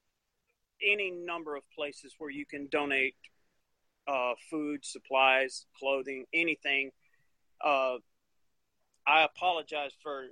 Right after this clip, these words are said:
for not having something like that to share with you guys. But f-, if you will follow, I will see what I can do about,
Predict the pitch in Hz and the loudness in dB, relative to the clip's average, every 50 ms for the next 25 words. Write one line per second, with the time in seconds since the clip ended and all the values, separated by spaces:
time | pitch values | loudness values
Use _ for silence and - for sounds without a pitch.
0 | _ _ _ 151 143 139 143 143 143 - - - - - 151 147 139 139 135 131 | _ _ _ -12 -10 -6 -6 -6 -6 -6 -10 -14 -6 -2 -2 -2 -2 -4 -8 -12
1 | 131 127 139 - _ _ - - - 151 139 - 151 139 135 131 131 131 127 - | -12 -16 -20 -20 _ _ -18 -8 -8 -8 -6 -6 -8 -8 -4 -2 -2 -2 -4 -4
2 | - 143 139 135 135 - _ - _ _ _ _ _ _ _ _ _ _ _ _ | -4 0 0 0 0 -2 _ -18 _ _ _ _ _ _ _ _ _ _ _ _
3 | _ _ - - 127 - - - 170 156 147 135 131 123 - 123 117 120 123 123 | _ _ -14 -14 -12 -10 -8 -4 -2 -2 -2 -2 -6 -10 -12 -12 -6 -2 0 0
4 | 120 120 - - - - - - _ _ - 185 180 - - - _ _ _ _ | 0 -2 -4 -10 -20 -20 -20 -20 _ _ 6 6 6 6 4 -4 _ _ _ _
5 | - _ - _ _ _ _ _ _ _ - - - 240 - 214 180 - 202 208 | -20 _ -20 _ _ _ _ _ _ _ -20 -2 0 4 6 6 4 4 2 0
6 | 208 226 208 202 185 - - - 196 196 208 208 196 190 185 - - _ - 165 | 4 6 6 6 4 4 4 6 6 6 6 6 4 0 -2 -6 -10 _ 0 2
7 | 185 202 190 180 165 - - - 202 196 185 175 190 180 170 165 - - 156 151 | 2 2 0 -2 -6 -10 -10 -6 -6 -6 -4 -4 -2 -2 -2 -4 -4 -8 -12 -12
8 | 147 156 160 160 160 160 156 - 156 139 - 147 143 139 135 135 131 | -6 -4 -4 -4 -2 -4 -4 -4 -6 -4 -2 -2 0 0 0 -2 -4